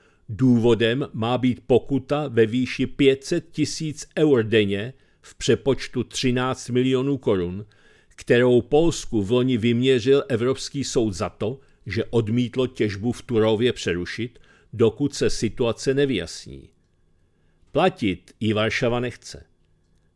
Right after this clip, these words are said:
Naopak si nyní hodlá vymoct právo od případné mezivládní smlouvy odstoupit už za čtyři roky, píše Gazeta Pravna.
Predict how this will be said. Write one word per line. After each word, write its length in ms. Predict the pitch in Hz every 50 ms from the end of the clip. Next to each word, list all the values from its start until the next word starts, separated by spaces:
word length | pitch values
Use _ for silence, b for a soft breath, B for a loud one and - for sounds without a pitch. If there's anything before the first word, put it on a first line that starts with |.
| _ -
Naopak 640 | 107 123 - 147 151 127 - 156 156 170 - -
si 220 | - - - 135 120
nyní 360 | 120 127 143 151 156 156 139
hodlá 380 | 120 127 131 127 135 117 107
vymoct 440 | 101 104 123 120 120 117 - - -
právo 500 | - - 110 110 110 107 107 107 127 135
od 180 | - 135 - -
případné 640 | - - 123 117 104 - 135 127 113 120 127 131 127
mezivládní 760 | 123 120 110 101 123 120 107 117 113 113 117 104 104 104 92
smlouvy 460 | - - 131 120 117 113 95 98 -
odstoupit 760 | - 113 104 - - - 143 131 131 127 - 135 135 135 - -
už 220 | - 127 120 98
za 140 | 85 117 123
čtyři 460 | 127 - - - - 123 113 - 131
roky, 420 | 120 147 151 - - - 69 - _ _ _ _ _ _ _ _ _ _ _ -
píše 420 | - 107 104 98 - - 135 143
Gazeta 480 | 127 110 107 101 101 113 107 - 127 120
Pravna. 500 | - 143 143 135 107 90 71 69 -